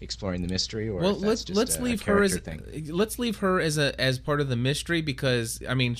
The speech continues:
Speaker 2: really, she's not gonna, it doesn't seem like she's gonna be a recurring character, uh, that, that plays into, like, everything else in the, in, in the interaction of the, the way people
Speaker 1: Oh,
Speaker 2: function.
Speaker 1: okay.
Speaker 2: But, but
Speaker 1: Hey,
Speaker 2: I
Speaker 1: we
Speaker 2: mean
Speaker 1: have people in the chat room begging us to talk about Carl.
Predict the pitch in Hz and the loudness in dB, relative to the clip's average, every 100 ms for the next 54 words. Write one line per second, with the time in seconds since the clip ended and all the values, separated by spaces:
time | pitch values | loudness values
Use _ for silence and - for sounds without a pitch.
0 | - 131 143 139 131 123 127 117 123 - | -2 0 2 2 0 0 -2 -2 -6 -6
1 | 123 139 139 131 127 123 110 117 120 110 | -2 0 0 0 0 0 -2 -4 -2 0
2 | 104 104 101 - 131 123 123 135 127 127 | 0 0 -2 0 0 0 0 0 0 0
3 | 131 131 - - - - - 120 113 117 | -2 -2 -8 -18 -18 -12 -2 0 0 2
4 | 110 107 113 107 - 123 113 117 107 - | 0 0 -2 -2 -2 -2 0 -2 -2 -2
5 | 113 107 104 110 113 113 113 107 107 110 | 0 0 0 -2 -4 -2 -2 -2 -2 -4
6 | - 120 117 110 104 - - - - 113 | -6 -4 -2 -2 -2 -6 -16 -18 -10 -4
7 | 113 113 110 110 101 92 - 131 120 110 | -4 -4 -4 -2 0 -2 0 0 2 0
8 | 113 117 104 98 110 107 98 95 - - | 0 -2 -2 -2 -4 -4 -2 -4 -10 -14
9 | - 104 107 107 120 104 95 82 85 104 | -8 -4 -2 -2 -4 -2 2 2 2 0
10 | 85 71 - - 139 147 - 127 147 147 | -2 -2 -10 -2 2 2 0 6 8 10
11 | 151 175 180 156 147 131 147 139 139 127 | 10 10 8 8 6 6 8 8 8 4
12 | 117 120 123 120 120 120 123 110 98 92 | 6 6 6 4 0 -4 -4 -4 -4 -6
13 | - 104 95 76 | -4 -2 0 -2